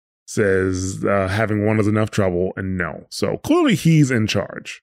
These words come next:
right? He is clearly in charge. And so Carrie Ann Moss and the, the other guy leave, leaving Eric behind. And clearly Eric is some type of psycho because he starts talking about how he snaps a lot of neck in V-, in V R,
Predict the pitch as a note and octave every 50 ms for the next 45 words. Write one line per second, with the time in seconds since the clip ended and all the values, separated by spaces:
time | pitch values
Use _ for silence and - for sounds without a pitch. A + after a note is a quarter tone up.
0 | _ _ - G2 F#2+ F#2+ G2 G#2+ G#2+ G#2 G2 G2+ - - B2 A#2+ A#2 A2+ A2 G#2
1 | G2 F#2 F2 - F#2 F2 - - F#2+ - - - _ _ _ - - - - _
2 | - A2 G#2+ G2+ - - A2 G#2 G2+ G2 F#2+ F#2+ F#2 F#2 F#2 F#2+ F#2+ G2 - -
3 | D#3+ D#3 D3+ D#3 D3+ D3 D3 C#3+ C#3 C3 B2 A#2+ B2 B2 A#2+ B2 - - A2+ G2+
4 | G2 F2+ F#2 F2 F2 F2 F2+ F2+ - - - - F#2 F#2 G2 F#2+ F#2 - - G#2+
5 | F#2+ F#2 F2 F2+ G2 B2 C3+ C#3 C3 C3 B2+ B2 B2 A#2 G#2+ G2+ F#2+ G2 F#2+ F2+
6 | F2+ F#2 F2 - F2+ F2+ G2+ B2 A#2+ A#2+ A#2 A#2+ B2 G#2+ F#2+ - - B3+ D4 C#4+
7 | C4+ B3 A3+ A3 G3 C3+ - - - - C#3 D#3+ D#3+ E3 D#3+ - A2 - - A#2
8 | A#2 G#2+ - G#2+ G#2 G2 G2 G2+ - - - B1+ C#2 - - - - - - _
9 | _ _ _ _ - A2 F#2+ G2 F#2 F#2 G#2 G#2 - - D3+ E3 E3 - - C#3+
10 | B2+ C3 A#2 A2+ G#2+ G#2+ G#2 G#2 G#2+ G2+ G2 F#2+ G2+ - - A#2+ A#2 A2+ A2 -
11 | - - F#2+ F#2 F2+ F#2 F#2+ G2 G2+ - G2 F#2 F2 F#2+ F#2+ G2+ - G#2 G2 F#2+
12 | F2+ - F#2+ F#2 G#2 B2+ D3 D3+ D#3 D#3 D3+ D3+ D3